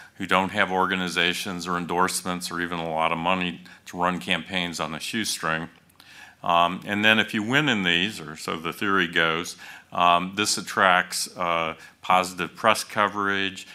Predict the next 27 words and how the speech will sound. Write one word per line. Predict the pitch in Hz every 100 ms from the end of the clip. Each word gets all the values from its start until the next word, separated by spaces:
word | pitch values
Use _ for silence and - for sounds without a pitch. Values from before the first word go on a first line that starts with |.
| -
allows | - 85 90 90
you |
to | 87
raise | 82 87 90 87
campaign | 87 - 87 85 110 107
contributions, | 110 101 104 92 95 90 101 92 90 - - - _
and | 95
then | 98 98
it | 98 92
gains | 95 101 98
you | 92
voter | 85 95 95
support | 85 - - 131 104
in | 92
later | 98 127 117
states | - 92 85 82 - -
where, | 82 85 82 - - - -
um, | 82 82 80 80 90 - - - - - -
it's | 92 - -
more | 95 87
expensive | - - 107 95
to | 80
run | 76 78
campaigns | 76 80 78 82 76 71
because | - 85
they're | 80
larger, | 78 80 82 82 82 78